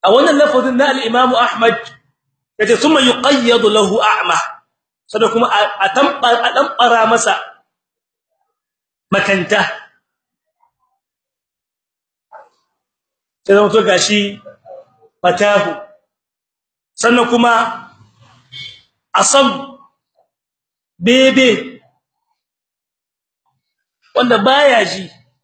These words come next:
abkam kuma bebe baya iya magana. Balantana yayi kuwa ko ajiya. Da ka sa akwai wanda ya ce shi, shi yanzu aka kai shi, shi abin da yake ta tunani,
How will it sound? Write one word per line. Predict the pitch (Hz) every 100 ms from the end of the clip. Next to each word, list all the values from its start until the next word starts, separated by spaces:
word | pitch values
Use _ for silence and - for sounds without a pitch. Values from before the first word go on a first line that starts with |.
| _ _
abkam | 254 285 262 240 226
kuma | 202 233
bebe | 196 226 226
baya | 240 247 254 240
iya | 220
magana. | 196 196 180 - - - _ _ _ _ _
Balantana | 185 190 190 226 233
yayi | 208 202
kuwa | 247 262 226 -
ko |
ajiya. | 220 175 170 196 156 - - _ _ _ _ _ _ _ _ -
Da |
ka | 175 208 208
sa | 262
akwai | 220 220 226
wanda | 220
ya |
ce | 220 208
shi, | - 247 240 - - _
shi | - 226 247
yanzu | 190 -
aka | 226 208 -
kai | 226
shi, | 226 196
shi | 254
abin | 220 240 226
da | 220
yake |
ta | 220
tunani, | 214 202 196 196 202